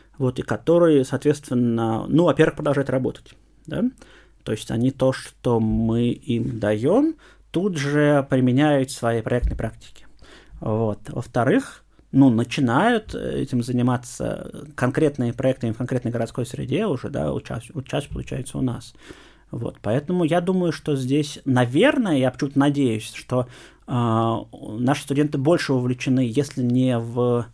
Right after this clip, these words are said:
научные проекты, то такие прикладные точно.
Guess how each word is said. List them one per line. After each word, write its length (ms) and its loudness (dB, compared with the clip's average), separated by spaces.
научные 560 2
проекты, 340 -2
то 80 -8
такие 260 -2
прикладные 400 -2
точно. 340 -10